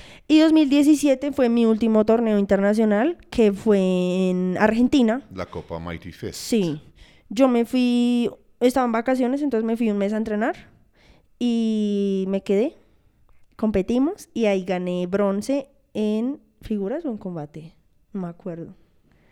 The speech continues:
Speaker 1: Bueno. Y yo regreso a Argentina y como a los tres meses me fracturo la tibia y ahí suspendo la competencia y luego llega la pandemia. Internacional, la competencia,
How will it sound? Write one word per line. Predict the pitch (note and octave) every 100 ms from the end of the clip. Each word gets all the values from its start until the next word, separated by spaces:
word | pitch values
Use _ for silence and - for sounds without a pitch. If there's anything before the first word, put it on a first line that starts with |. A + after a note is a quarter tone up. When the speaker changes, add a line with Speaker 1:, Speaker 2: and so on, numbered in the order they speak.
| _ _
Speaker 1:
Bueno. | A3 F3 D3+ _ _ - - - - _ _ _ _ _
Y | E4 E4+ F#4 F#4+ -
yo | B3 B3 C#4 C4+
regreso | B3+ C4 C4 B3+ C4+
a |
Argentina | C4 C4+ C#4 D4 C4
y | B3+
como | B3+ A#3
a | G#3
los | G3 F3+ F#3 -
tres | A3+ G#3 G3+
meses | G#3+ A3 A3 C4+ D4+
me | A#3+
fracturo | G#3 F#3+ F3+ G#3+ F#3+ F3
la | F3
tibia | F3+ G#3+ F#3 F3+ C#4 _ _ _ - _ _
y | G#3+
ahí | G3+
suspendo | F#3+ F#3 G#3 F#3+
la | F3 F3+
competencia | G#3 A#3 A#3 A3 G#3+
y |
luego | G#3+ F3+
llega | F3 F3 E3 E3
la | D#3+ D#3+
pandemia. | F#3 A#3+ C#4 - - - - - _ _ _ _ _ _ _ _ _ _ _ _ _ _ _ _ _ _ _ _ _ _ _ _ _
Internacional, | C4+ A#3 G3+ G3 F3+ D3
la | E3+
competencia, | F3+ F3+ F3+ F3+ F#3+